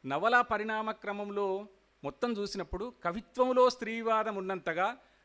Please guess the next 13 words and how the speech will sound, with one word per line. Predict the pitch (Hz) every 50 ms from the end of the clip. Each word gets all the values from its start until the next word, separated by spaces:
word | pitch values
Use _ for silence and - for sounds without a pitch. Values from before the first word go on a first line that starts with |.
| _ _
నవలల్లో | 139 143 151 165 196 233 254 269 269 269 262 269 262
స్త్రీవాదం | 262 - 226 226 226 220 226 220 220 226 220
రాలేదు | 202 202 196 196 196 196 185 180
అనే | 190 190 214 220
ఒక | 202 180 143
గొప్ప | 160 151 _ _ -
పాయింట్ | 208 - - 143 143 151 147 120 - 127 - -
వేరే | - 147 160 170 180
వాళ్ళు | 180 170 160 147
ఎవరు | 147 165 165
చెప్పగా | 165 - 170 - - 160 170 180
నేనైతే | 170 143 139 143 139 170
వినలేదు. | 147 147 147 139 147 156 180 262